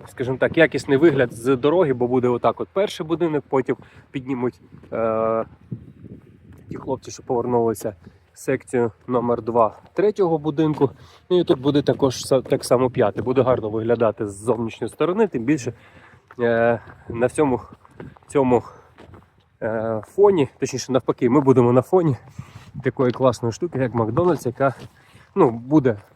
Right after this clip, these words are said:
непоганим орієнтиром і фактично створювати в тому числі такі робочі місця, там можливість там щось по-, пообідати, перекусити.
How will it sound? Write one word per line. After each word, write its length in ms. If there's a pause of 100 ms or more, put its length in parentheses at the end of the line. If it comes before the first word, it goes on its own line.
(120)
непоганим 600
орієнтиром 720 (480)
і 260
фактично 540
створювати 460
в 40
тому 260
числі 200
такі 260
робочі 360
місця, 600
там 160
можливість 460
там 160
щось 160
по-, 200 (180)
пообідати, 440
перекусити. 600